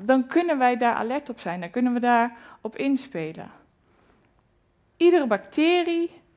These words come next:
zou een zebra kunnen zijn op een zebrapad. Wat wil ik hiermee bereiken? Dat wij met z'n allen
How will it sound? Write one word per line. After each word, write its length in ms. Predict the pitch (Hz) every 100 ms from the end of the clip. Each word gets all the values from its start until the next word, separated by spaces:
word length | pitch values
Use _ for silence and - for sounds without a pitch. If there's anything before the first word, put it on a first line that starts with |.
| _ _ _ _ _ -
zou 240 | 269 277
een 80 | 254
zebra 400 | 277 311 233 185
kunnen 280 | 202 196 180
zijn 400 | 190 208 302 330 _ -
op 140 | 226
een 80 | 220
zebrapad. 800 | 208 202 185 175 - - - - _ _ _ _ _ - _ _ _ _ _ _ _ _ _ _ _ _ _ _ - - _ _ _ _
Wat 420 | 214 294 302 - _ _
wil 220 | - 294 294
ik 120 | -
hiermee 480 | 277 302 262 233 196
bereiken? 680 | 196 214 285 320 285 339 - - _ _ _ _
Dat 260 | 220 214 202
wij 320 | 226 262 302
met 200 | 285 294
z'n 160 | 247
allen 400 | - 247 302 370